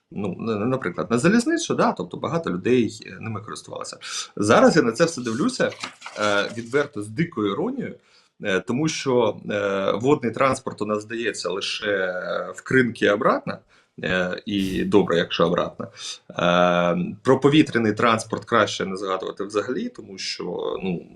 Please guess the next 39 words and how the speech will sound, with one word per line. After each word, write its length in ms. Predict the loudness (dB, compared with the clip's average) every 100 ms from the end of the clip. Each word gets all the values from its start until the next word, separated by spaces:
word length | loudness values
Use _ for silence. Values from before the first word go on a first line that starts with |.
| -20
коли 280 | 2 4 4
він 280 | 4 0 -4
знову 360 | -2 2 2 2
в 60 |
нас 180 | 0 2
з'явиться, 580 | 2 2 -2 -6 -6 -4
незрозуміло. 760 | -4 -2 0 2 2 2 0 -4 -18 -18 -18 -20 -18 -6
А, 1160 | 0 4 4 4 2 0 0 -2 -4 -6 -6 -4
м, 1040 | -2 0 2 2 2 0 0 -4 -2 -2 0
так, 240 | 0 2
у 40 | 0
нас 160 | -2
повітряний 460 | -2 -2 -2 -4 -4
транспорт, 600 | 2 2 2 -4 -8 -6
е, 460 | -6 -4 -4 -4 -4
не 100 | 0
дай 160 | 4 4
вам 160 | 2
Бог 180 | -6 -6
користуватися, 680 | -4 -4 0 2 2 -2 -2
бо 100 | 0
я 80 | -2
користувався, 640 | -4 -10 -10 -12 -10 -10 -8 -6
е, 120 | -6
повітряним 440 | -4 -4 -4 -4
кар-, 220 | 0 0
транспортом, 540 | 0 2 2 0 -4 -4
в 60 |
тому 180 | -4 -6
числі 280 | -6 -4 0
зараз 300 | 0 -2 -4
евакуюють, 800 | -8 -2 2 4 4 2 -2 -2
е, 40 | 0
е, 800 | 0 -2 -4 -6 -12 -10 -6 -4
важких 340 | -2 0 0
поранених 540 | 2 2 2 -6 -14 -10
з, 240 | -10 -2
е, 880 | 0 0 -2 -2 -4 -6 -8 -12 -14
шпиталів 480 | -8 -6 -4 -4